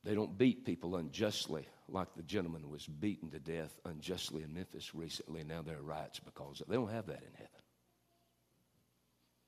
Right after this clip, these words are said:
Doctor Way, when the, when the Lord's, when the Lord saved him, he was teaching,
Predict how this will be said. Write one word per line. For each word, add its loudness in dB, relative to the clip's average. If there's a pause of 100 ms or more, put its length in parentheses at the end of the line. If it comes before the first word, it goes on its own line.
(1300)
Doctor 8
Way, 12
when 4
the, 2 (180)
when 0
the 2
Lord's, 6 (580)
when -4
the 0
Lord 10
saved 12
him, 0 (1500)
he -4
was -2
teaching, 2